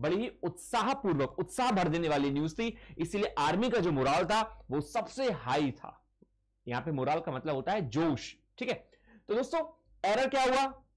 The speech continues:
बहुत ही सिंपल एरर है, "The morale of the army was high।" यहां पे मोरल सिंगुलर है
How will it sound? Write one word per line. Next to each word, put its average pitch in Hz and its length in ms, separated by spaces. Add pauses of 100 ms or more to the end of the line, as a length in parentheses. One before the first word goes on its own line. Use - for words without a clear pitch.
बहुत 151 280
ही 226 60
सिंपल 180 320
एरर 185 300
है, 247 140 (260)
"The 170 140
morale 202 520
of 208 100
the 247 100 (140)
army 214 280
was 135 300
high।" 135 240 (320)
यहां 170 220
पे 285 180
मोरल 202 440
सिंगुलर 233 500
है 269 260